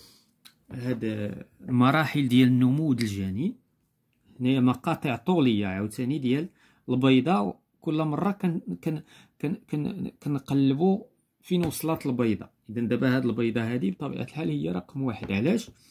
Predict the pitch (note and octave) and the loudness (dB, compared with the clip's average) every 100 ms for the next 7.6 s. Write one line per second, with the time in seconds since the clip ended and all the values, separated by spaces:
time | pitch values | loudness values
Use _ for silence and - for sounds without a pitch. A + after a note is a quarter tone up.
0 | _ _ _ _ _ _ _ _ _ - | _ _ _ _ _ _ _ _ _ -20
1 | _ _ - A#2+ C3+ C#3 D3 - - - | _ _ -10 -6 0 0 0 -4 -8 -2
2 | C#3 G#2 C3+ F#3+ _ _ _ _ - C#3 | 0 2 0 -2 _ _ _ _ -6 -4
3 | C3 B2+ B2 A2 A#2 C#3+ C#3+ - C#3 B2 | -2 -2 -2 0 0 -2 -4 -6 -4 -4
4 | - _ _ - - - C3 D#3 D3 B2+ | -8 _ _ -20 -18 -12 -6 -4 -2 0
5 | A#2 - B2 - - B2+ - - C3+ D3+ | -2 -2 -6 -6 -4 -4 -4 -4 -4 -2
6 | - C3+ B2+ A2+ A2+ G2 A#2 A#2+ - - | 0 0 0 -2 -4 -4 -4 -6 -10 -12
7 | A2 A#2 A#2+ A#2 A#2+ | -6 -2 -2 0 -2